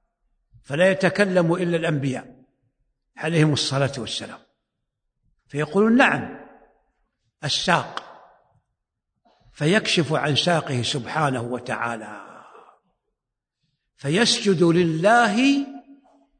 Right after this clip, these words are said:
نعم، فيسجد لله من كان يسجد له في الدنيا، ويبقى من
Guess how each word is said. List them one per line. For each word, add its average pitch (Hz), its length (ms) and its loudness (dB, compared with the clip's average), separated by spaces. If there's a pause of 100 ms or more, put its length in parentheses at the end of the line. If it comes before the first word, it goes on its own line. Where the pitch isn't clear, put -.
(580)
نعم، 160 500 -2 (280)
فيسجد 208 520 0
لله 180 680 2 (440)
من 170 260 0
كان 208 300 0
يسجد 185 500 0
له 214 260 0
في 226 120 -2
الدنيا، 165 640 2 (920)
ويبقى 165 720 2
من 156 320 -2